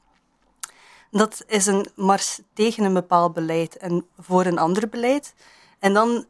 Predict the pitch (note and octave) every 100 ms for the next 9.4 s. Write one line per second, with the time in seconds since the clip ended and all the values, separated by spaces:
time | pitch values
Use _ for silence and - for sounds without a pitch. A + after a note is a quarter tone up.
0 | _ _ G#3 F3+ G#3+ B3+ B3 G3+ F#3 -
1 | - F#3 F3+ F3 F3 F3+ F3+ _ _ _
2 | _ - F#3 F3+ - - G3 A3 A#3 -
3 | A3 - - - F3+ F3 - F3+ G#3 -
4 | C#4+ C#4 F#3 E3+ F#3 F3+ F3+ F3+ F3+ E3+
5 | F3 F3 - F3+ F3 E3+ E3+ - F3+ A3+
6 | B3+ - A#3+ C4 - - _ _ _ _
7 | F#3+ F#3+ G#3+ C4+ A3+ G#3 - A3 G#3+ -
8 | G#3 G3+ G3+ G3+ - _ _ _ _ _
9 | _ - F#3+ F#3